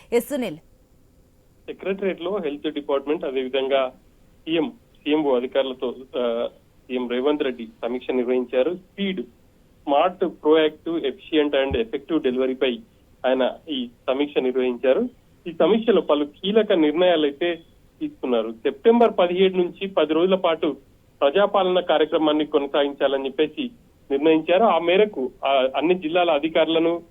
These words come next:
Speaker 2: యంత్రాంగాన్ని సిద్ధం చేయాలి అని చెప్పేసి కూడా సీఎస్ ను ఆదేశించారు. ప్రధానంగా రేషన్ కార్డులు, హెల్త్ కార్డులకు సంబంధించి ఇప్పటికే చాలా మంది దరఖాస్తులు చేసుకున్నారు. ఆ, ప్ర-,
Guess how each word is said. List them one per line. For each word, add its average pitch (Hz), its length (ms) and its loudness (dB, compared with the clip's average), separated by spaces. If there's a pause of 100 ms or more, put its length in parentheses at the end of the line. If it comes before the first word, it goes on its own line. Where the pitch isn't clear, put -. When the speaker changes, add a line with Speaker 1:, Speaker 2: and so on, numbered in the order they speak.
(340)
Speaker 2:
యంత్రాంగాన్ని 175 540 2
సిద్ధం 165 440 -2
చేయాలి 147 300 4
అని 143 180 2
చెప్పేసి 131 280 -4
కూడా 165 220 -4
సీఎస్ 156 380 -2
ను 131 140 0 (380)
ఆదేశించారు. 165 680 2
ప్రధానంగా 185 680 2
రేషన్ 175 380 2
కార్డులు, 208 340 4
హెల్త్ 175 380 -4
కార్డులకు 180 440 2
సంబంధించి 160 600 -2 (340)
ఇప్పటికే 196 440 0 (460)
చాలా 175 180 2
మంది 175 240 4
దరఖాస్తులు 147 720 -2
చేసుకున్నారు. 151 580 0 (560)
ఆ, 147 120 2
ప్ర-, 139 240 0